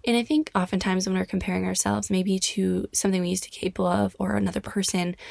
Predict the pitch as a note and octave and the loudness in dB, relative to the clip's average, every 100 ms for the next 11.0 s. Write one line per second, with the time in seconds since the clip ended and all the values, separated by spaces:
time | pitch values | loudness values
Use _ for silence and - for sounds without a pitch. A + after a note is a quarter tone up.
0 | - - - G#3 G3 F3+ - F3+ F3 - | -18 -12 2 4 6 2 0 -2 0 0
1 | F#3+ G3+ - F#3+ F3+ - - A3 - A#3 | 2 0 0 -2 -2 -4 -4 -4 -2 -2
2 | - G3 G3 - F3+ - F#3 E3+ F3 - | 2 2 2 0 -2 0 -2 0 -2 -2
3 | - F#3+ F#3+ F#3 - F3 G3 F#3 - G3+ | -2 -2 -2 -6 -2 -2 -2 -4 -6 -8
4 | - - A#3 G3 - - - A3 - G#3+ | -8 -10 -8 -6 -8 -12 -4 0 4 6
5 | G#3 G#3+ - - B3+ A#3+ G3+ A3+ - G#3 | 6 4 0 -4 -2 0 0 0 0 2
6 | F3+ F3+ F#3 - F#3+ F3+ F#3 - G#3 F#3+ | 0 0 -2 -2 -2 0 -2 -6 -4 -2
7 | F3+ F3 F#3 D#4 - G3+ - F#3+ F#3+ - | -2 -2 -4 -4 -4 -4 -2 -2 -2 -4
8 | G3+ F#3+ - G3 - - G3+ C4+ - - | -2 -2 -4 -6 -6 -6 -8 -8 -10 -16
9 | - - - A3 G3+ G3+ A3 - G3 F3+ | -18 -20 0 4 6 4 4 2 0 -2
10 | - G3+ C4 A3+ G3+ C4 D4+ C#4+ A3+ | 0 0 2 4 4 4 2 0 -2